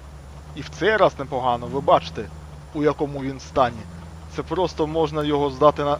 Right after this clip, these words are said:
на металолом. І все. Як вважаєте, хто б вижив? Ну, ззаду ніхто б не вижив, це стовідсотково, ну, з правої сторони,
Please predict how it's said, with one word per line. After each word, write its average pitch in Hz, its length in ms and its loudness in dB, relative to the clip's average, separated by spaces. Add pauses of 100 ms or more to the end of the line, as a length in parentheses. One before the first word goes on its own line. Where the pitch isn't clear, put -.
(120)
на 135 460 2 (160)
металолом. 147 760 0 (1800)
І 139 100 -6
все. 131 420 -4 (2250)
Як 160 240 2
вважаєте, 123 520 0 (680)
хто 381 140 -6
б 247 40 -8
вижив? 139 500 -6 (880)
Ну, 214 280 -4 (180)
ззаду 170 640 6
ніхто 175 300 -4
б 196 40 -6
не 170 120 -4
вижив, 120 320 -6 (180)
це 139 180 2
стовідсотково, 135 1080 -6
ну, 147 100 -12 (1500)
з - 20 -18
правої 139 380 4
сторони, 113 360 -10